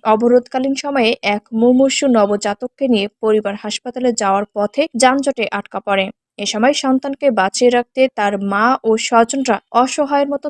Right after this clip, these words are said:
ছোটাছুটি করতে থাকেন। এমন কিছু ছবি ও ভিডিও সামাজিক মাধ্যমে ভাইরাল হয়। তবে ওই নবজাতক ও তার পরিবারের পরিচয় জানা যায়নি। সোমবার আট ডিসেম্বর দুপুর সাড়ে বারোটা থেকে বিকেল তিনটা পর্যন্ত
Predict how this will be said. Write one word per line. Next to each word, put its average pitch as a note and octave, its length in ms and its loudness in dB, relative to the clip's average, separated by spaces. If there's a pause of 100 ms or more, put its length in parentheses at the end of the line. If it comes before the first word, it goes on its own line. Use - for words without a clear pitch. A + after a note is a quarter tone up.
ছোটাছুটি C4 420 -4
করতে G3 240 -10
থাকেন। G#3 320 -4 (540)
এমন D4 260 -2
কিছু E4 340 -10
ছবি D4 300 2 (120)
ও A#3+ 60 2 (100)
ভিডিও C4 420 0
সামাজিক C4+ 540 -4
মাধ্যমে C4+ 400 0
ভাইরাল G3+ 380 -2
হয়। G3+ 220 0 (380)
তবে D#4 220 4 (100)
ওই D4+ 160 4
নবজাতক C#4 640 2
ও C4 120 2
তার A#3 200 2
পরিবারের B3+ 520 2
পরিচয় A3+ 480 2 (120)
জানা G3 240 0
যায়নি। G3 320 -4 (260)
সোমবার C#4 460 4
আট C#4 200 0
ডিসেম্বর B3+ 540 2 (140)
দুপুর C4 380 -6
সাড়ে G#3+ 320 0
বারোটা A3 420 -2
থেকে C4+ 280 -8
বিকেল A3+ 300 -4
তিনটা C#4 360 -6
পর্যন্ত G#3 460 -6